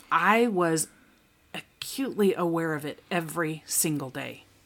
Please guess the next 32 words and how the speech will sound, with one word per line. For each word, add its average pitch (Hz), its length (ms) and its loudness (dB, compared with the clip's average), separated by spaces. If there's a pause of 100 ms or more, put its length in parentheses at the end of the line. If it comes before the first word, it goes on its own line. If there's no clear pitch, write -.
(260)
I 175 60 2
really 156 520 2
was. - 400 -4 (640)
And 160 240 2
so 165 160 2
one 156 120 0
of 151 60 0
the 156 80 -6
things 151 260 -4
that 156 120 -6
they 143 100 -6
talk - 300 -2
about 143 360 -4
is, 143 400 -4 (320)
you 165 80 -6
know, 151 80 0
you 147 180 0
have 151 240 -4
to 160 120 -4
encourage 151 600 -2
your 151 100 -6
child, 147 540 -4
you 151 80 -2
have 147 140 -6
to 175 60 -4
set 151 240 2
up - 120 -10
play 196 240 -2
dates, 151 260 -4
you 170 80 -4
have 151 200 -6
to 151 180 -4